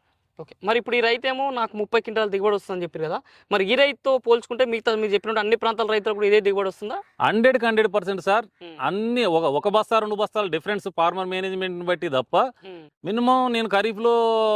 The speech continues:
Speaker 2: దగ్గర దగ్గర ఒక యాభై నుంచి అరవై మంది రైతులను నేను వెళ్ళి పర్సనల్గా కలిసి వాళ్ళ ఈల్డింగ్ కెపాసిటీ ఎంత ఉందని కనుక్కున్నాను.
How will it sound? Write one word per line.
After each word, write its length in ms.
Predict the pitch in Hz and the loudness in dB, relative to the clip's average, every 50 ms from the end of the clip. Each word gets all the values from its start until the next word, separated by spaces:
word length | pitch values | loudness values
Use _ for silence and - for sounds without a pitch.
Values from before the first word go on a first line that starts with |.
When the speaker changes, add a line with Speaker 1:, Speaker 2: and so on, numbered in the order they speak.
| 208 202 202 | 2 0 0
Speaker 2:
దగ్గర 180 | 190 196 202 202 | 0 -2 -2 0
దగ్గర 160 | 202 208 208 | -2 -2 -2
ఒక 200 | 208 202 175 190 185 180 180 180 175 170 170 165 160 165 151 - - | -2 -4 0 2 2 4 4 4 4 2 2 2 0 -2 -4 -6 -8
యాభై 520 | 160 143 143 156 175 190 185 196 196 190 185 | -2 2 2 4 4 2 2 0 -2 -2 -4
నుంచి 560 | 190 202 185 - - 220 226 226 220 220 214 185 156 _ _ _ - | -4 -8 -10 -10 -8 -8 -6 -6 -6 -6 -8 -8 -12 _ _ _ 0
అరవై 280 | 139 147 175 175 185 185 | 0 2 2 2 0 -2
మంది 240 | 185 180 180 175 | -2 -4 -4 -2
రైతులను 420 | 160 156 175 190 185 220 214 220 226 | 0 0 0 0 -2 -4 -6 -4 -4
నేను 220 | 214 202 190 180 | -4 -4 -2 -2
వెళ్ళి 240 | 175 180 202 214 220 | -2 0 0 0 0
పర్సనల్గా 520 | - - 165 160 - - 208 208 208 202 | 0 0 0 0 0 -2 -2 0 0 2
కలిసి 280 | 170 175 175 180 175 226 | 2 2 0 0 0 -2
వాళ్ళ 180 | 220 196 170 160 | 0 0 0 0
ఈల్డింగ్ 340 | 175 208 226 220 226 214 | -2 -2 -2 -2 -2 -2
కెపాసిటీ 440 | 190 196 175 180 180 - 190 165 175 | -2 -2 0 0 -2 -2 -4 -4 -4
ఎంత 180 | 175 170 160 170 | -4 -4 -4 -4
ఉందని 260 | 180 180 175 175 175 | -2 -2 -2 -2 0
కనుక్కున్నాను. 640 | 160 160 156 147 - 165 147 139 135 147 190 226 | 0 -2 -2 -2 -2 -2 0 0 0 0 -2 -6